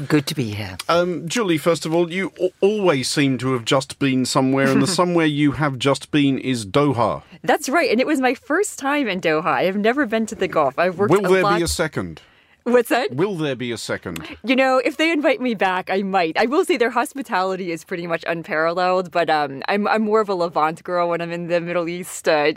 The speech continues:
Speaker 3: I tend to be more Israel, Palestine, Lebanon, that side of things. So, um, the poshness, the, uh, the, the grandiosity of things was a bit more than I was used to, but it was, it was quite pleasant nonetheless.
Speaker 2: What was the occasion?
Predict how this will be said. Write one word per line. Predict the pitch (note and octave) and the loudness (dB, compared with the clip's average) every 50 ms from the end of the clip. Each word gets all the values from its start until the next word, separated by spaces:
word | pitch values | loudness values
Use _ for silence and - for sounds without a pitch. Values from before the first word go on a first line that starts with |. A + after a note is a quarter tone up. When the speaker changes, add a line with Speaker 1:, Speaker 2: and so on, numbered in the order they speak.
| - | 0
Speaker 3:
I | - | -2
tend | F3+ - G3+ E3+ D#3+ | -2 -2 -4 -6 -6
to | F3+ | -8
be | D#3 E3 | -8 -6
more | D#3+ D#3+ D#3 C#3 | -4 -2 0 0
Israel, | C#3 E3 E3+ D#3+ | 0 0 0 -2
Palestine, | D#3 - D#3+ D#3 D#3 D#3+ D#3+ - F3 E3 D#3 D#3+ | 0 0 0 2 2 0 -2 -2 -2 -2 0 0
Lebanon, | D#3 E3 D3+ D#3+ D#3 D3+ D3+ D3+ | 0 0 0 0 -2 -2 -2 0
that | D3 D3+ - - | 0 -2 -2 0
side | - E3+ E3 D#3+ | -2 0 0 0
of | E3+ E3 | -2 -2
things. | _ F#3 E3+ D#3+ E3+ F3+ E3+ | _ 0 0 0 -2 -6 -4
So, | - F#3+ E3+ D#3+ D#3 D#3 | -2 0 0 2 2 2
um, | D3+ C#3 C3+ D#3 - - - - - | 2 2 0 -4 -10 -14 -18 -20 -4
the | - A3+ | -4 -4
poshness, | - - - A#3 A#3 A#3 - A#3+ A#3 A3+ A3 - - - | -2 0 0 0 0 0 -2 -2 -2 -2 -2 -4 -10 -8
the, | - F#3+ F3 F3 E3 D#3+ | -6 -6 -2 0 2 2
uh, | D#3 D#3 D3 D3 D3 - - - - - | 4 4 2 0 0 -2 -8 -16 -20 -16
the, | F3 D#3+ G3+ G3 F3+ F3 | -2 0 2 2 2 2
the | D#3+ G3 | 0 -2
grandiosity | F3+ - G3+ G3 F#3+ F#3+ F#3 E3+ D#3+ F3 - - D#3+ D#3 D#3 | -2 0 0 0 0 2 2 2 2 2 0 -4 -2 -2 -2
of | D#3 | -2
things | - - D#3+ D#3+ D#3+ - | -2 -4 -4 -4 -6 -6
was | E3+ D#3+ D#3 | -8 -6 -2
a | E3 G3 | -2 -4
bit | F#3 G3 - C4 A#3 - | -4 0 2 2 2 2
more | F#3+ F#3 F#3 | 2 0 0
than | E3 E3+ D#3 | 0 0 0
I | D3 | 0
was | D3+ D#3 D3+ - | 0 -2 -4 -4
used | D3+ C#3+ - - - | -8 -10 -10 -10 -10
to, | - A#2 B2 | -10 -10 -6
but | C#3+ C#3+ | -4 -2
it | C#3+ | -2
was, | D3 D#3+ - | -2 -2 -2
it | F#3 | -4
was | F3+ - | -4 -2
quite | - G3+ F3+ - | -2 -2 -2 -2
pleasant | - F#3 D#3+ D3+ D3 - | 0 -2 0 0 -2 -4
nonetheless. | - C#3+ C#3 B2+ A#2+ A#2+ A2+ A2+ D3+ - - | -4 -6 -4 -4 -2 0 0 -2 -2 -2 -4
Speaker 2:
What | C#3 C#3+ F3 F3+ - | 0 2 2 2 2
was | E3+ E3+ D#3 - - | 2 0 0 0 0
the | D#3+ C#3+ | 0 0
occasion? | C3+ - - D3 C3+ A2+ F#2+ G2 E2 D2+ | 0 0 0 0 0 0 -2 -6 -8 -8